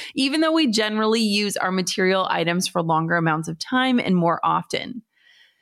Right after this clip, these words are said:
Think about, say, like, when you buy a new phone, for example. The first day or two, it is so exciting. You tinker with all the different settings. You enjoy the fancier camera.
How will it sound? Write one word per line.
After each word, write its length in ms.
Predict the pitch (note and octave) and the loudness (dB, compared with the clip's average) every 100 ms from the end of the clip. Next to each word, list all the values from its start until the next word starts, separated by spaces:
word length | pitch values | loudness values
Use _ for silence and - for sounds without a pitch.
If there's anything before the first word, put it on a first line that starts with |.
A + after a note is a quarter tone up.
| _ - | _ -2
Think 180 | D4 | 0
about, 480 | C#4+ D4+ C#4+ C#4 - | 2 2 2 0 -2
say, 300 | - A3 G#3+ | -2 2 2
like, 180 | G3 F3+ | 0 2
when 80 | G3 | 2
you 80 | F3+ | 2
buy 280 | F3 F3 | 0 -2
a 180 | F3 F3 | 0 2
new 320 | F3 E3+ E3+ | 2 4 2
phone, 400 | E3 - - - | 0 -2 -4 -4
for 100 | D#3+ | -4
example. 340 | E3 D#3+ D#3 - | -6 -4 -4 -2
The 120 | F3 | -2
first 300 | G3+ A3 A3 | 0 -2 0
day 100 | A#3+ | 0
or 100 | A3+ | 0
two, 180 | A3+ G3 | 0 0
it 160 | E3 | 0
is 160 | E3 E3 | -2 -2
so 520 | - - - C#3+ G#3 | -2 -2 -2 0 0
exciting. 560 | G#3+ - F3 E3 F3 F3 | 0 -2 -2 0 0 2
You 180 | E3 E3 | 2 0
tinker 320 | - F3+ F3+ | 0 0 0
with 140 | F#3+ | 2
all 140 | D#3 D#3 | 0 0
the 80 | |
different 300 | D#3+ - G3+ | -2 -4 -4
settings. 560 | - C4 C4 C4 B3+ A#3+ | -2 0 0 2 2 2
You 120 | F#3+ | 2
enjoy 240 | G#3 E3 D#3+ | 2 2 0
the 100 | F3+ | -2
fancier 420 | E3+ E3 - F3+ | -6 -6 -6 -6
camera. 540 | - A3+ A3 A3 A3 | -4 -2 0 0 -2